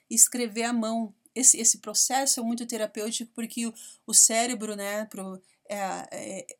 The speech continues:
ajuda o cérebro a parar, vir pro momento presente e aí, então, começar, é, é, esse processo de usar a mão pausadamente, escrever, isso ajuda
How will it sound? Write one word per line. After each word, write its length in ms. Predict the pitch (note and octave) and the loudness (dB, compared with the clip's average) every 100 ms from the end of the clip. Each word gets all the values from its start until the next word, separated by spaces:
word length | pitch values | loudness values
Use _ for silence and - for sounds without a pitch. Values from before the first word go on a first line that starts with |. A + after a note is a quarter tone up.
| _ | _
ajuda 540 | G#3 G#3+ F#3+ A#3 B3 | -4 -2 -2 -2 0
o 40 | B3+ | 4
cérebro 500 | - A3 G#3 G3 G3+ G3 | 4 4 0 -2 -4 -4
a 160 | F#3 | -4
parar, 580 | F#3 F#3+ F#3+ F3+ F#3 D#4 _ _ _ _ - | -4 -2 0 -2 -2 -4 _ _ _ _ -14
vir 300 | F3 A3 B3+ | -4 -2 0
pro 120 | D#4 | 0
momento 380 | D4 C#4 C4+ C4+ | 0 0 -2 -6
presente 840 | D4+ D#4 A#3+ A3+ A#3 C#4 - - _ _ _ _ _ _ | -2 0 0 0 -2 -4 -8 -10 _ _ _ _ _ _
e 140 | A3 A3 | -2 2
aí, 520 | G#3+ G#3+ A3 B3 C#4 | 2 2 2 2 2
então, 360 | A#3+ B3 A#3+ A#3+ | 0 -2 -2 -4
começar, 800 | B3+ A#3+ A#3 A#3 A3 A3+ A3+ G3+ | -4 -2 0 0 0 -2 -4 -4
é, 600 | G#3+ - G3+ G3 F#3+ F#3 | -6 -6 -8 -8 -10 -4
é, 40 | |
esse 160 | G3 - | -2 0
processo 420 | A3+ A3+ G#3+ G3+ | 0 2 2 0
de 120 | G#3 | -4
usar 260 | F#3+ G#3+ A3+ | -2 0 0
a 60 | |
mão 400 | A3 G#3 A3 A#3 | -2 -4 -2 -2
pausadamente, 680 | A3+ G#3 G#3+ G#3+ G#3 A3+ A#3 | -2 -4 -4 -4 -6 -4 -4
escrever, 600 | G#3 - G3 G3 A#3+ C4 _ - _ | -4 -4 -8 -6 -6 -6 _ -20 _
isso 300 | A3 A3+ - | -6 -2 -2
ajuda 440 | A#3 F#3+ A3+ A3+ | -2 -4 -6 -6